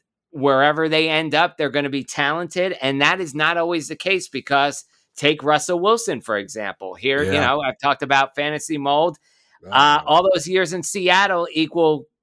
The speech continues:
Speaker 1: greatness in Denver? Uh, no, not last year it didn't.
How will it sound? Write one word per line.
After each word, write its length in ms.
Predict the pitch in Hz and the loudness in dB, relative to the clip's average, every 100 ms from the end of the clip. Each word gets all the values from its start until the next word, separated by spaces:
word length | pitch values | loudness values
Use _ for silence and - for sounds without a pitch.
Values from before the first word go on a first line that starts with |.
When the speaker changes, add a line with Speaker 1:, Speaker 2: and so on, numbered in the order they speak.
| - | -8
Speaker 1:
greatness 580 | 135 143 185 185 196 202 | 2 2 2 -2 -4 -6
in 140 | 185 | -2
Denver? 520 | 185 196 208 226 214 - | 0 0 0 0 -2 -6
Uh, 240 | 160 170 175 160 | -2 0 -2 -4
no, 280 | 175 202 - | -2 -2 -2
not 260 | 156 180 165 | -2 -2 0
last 360 | 170 233 226 185 | 0 0 -2 -2
year 160 | 156 | -2
it 100 | 131 | 0
didn't. 360 | 135 127 143 | -2 -2 -4